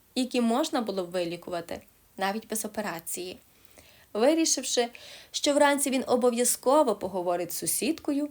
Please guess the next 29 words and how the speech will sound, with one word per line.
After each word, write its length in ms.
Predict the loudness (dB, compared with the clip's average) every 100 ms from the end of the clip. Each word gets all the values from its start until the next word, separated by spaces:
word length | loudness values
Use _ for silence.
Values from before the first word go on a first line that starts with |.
| -8 -10
чоловік 400 | -4 -4 -4 -6
заснув. 540 | -2 -2 -2 -6 -10 _ _ _ _ _ _ -2
Наступного 500 | 0 2 2 0 2
дня 200 | 2 2
у 60 | 2
нього 240 | 0 -2
був 140 | -2
вихідний, 560 | -2 -4 -6 -4 -6 -8 -14 -18 -8 -2
який 240 | 0 0
хотілося 600 | 0 0 4 6 4 2
провести 440 | -2 -2 -2 -2
в 60 | -6
тиші. 540 | -4 -4 -2 -4 -6 -18 _ -20 -16 2
Але 180 | 4 4
він 120 | 2
згадав 340 | 2 4 2
про 100 | 2
ту 140 | -4 -2
дівчинку 720 | -2 -2 -4 -8 -10 -10 -12 _ -10
і 100 | -8
про 200 | -4 -4
те, 300 | 0 0 0
що 200 | -2 -4
обіцяв 460 | -4 -2 0 0
дружині 600 | -2 0 0 2 -2 -4 -8 _ _ -2
поговорити 560 | 0 2 0 -2 -4
з 100 | -4
її 120 | -2
матір'ю. 580 | 0 -2 -4 -6 -8 -8